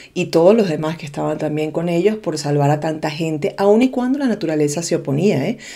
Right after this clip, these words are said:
Como decimos popularmente, contra viento y marea. Y ahora vamos con el rey de los corazones de muchos, que este año está de centenario,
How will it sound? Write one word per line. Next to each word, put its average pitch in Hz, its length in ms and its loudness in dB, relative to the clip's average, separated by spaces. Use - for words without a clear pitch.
Como 160 420 -2
decimos 165 340 -4
popularmente, 175 800 -4
contra 151 420 -2
viento 160 480 -2
y 175 120 -2
marea. 139 360 -2
Y 220 100 2
ahora 262 400 2
vamos 170 240 -4
con 185 200 -6
el 156 120 -4
rey 156 240 -2
de 175 100 0
los 190 120 -2
corazones 147 540 -6
de 143 100 -4
muchos, - 580 -4
que 170 160 0
este 165 240 -4
año 190 380 -2
está 143 300 -6
de 139 80 0
centenario, 202 640 -2